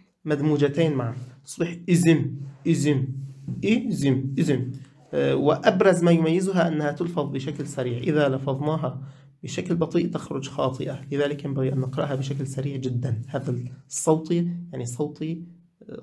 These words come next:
قصير، فنقول إزم، إزم.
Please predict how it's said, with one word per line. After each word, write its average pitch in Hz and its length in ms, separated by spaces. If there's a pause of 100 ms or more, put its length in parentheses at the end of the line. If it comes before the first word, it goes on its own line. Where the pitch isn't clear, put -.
قصير، 127 460 (360)
فنقول 165 560 (360)
إزم، 156 400 (340)
إزم. 160 360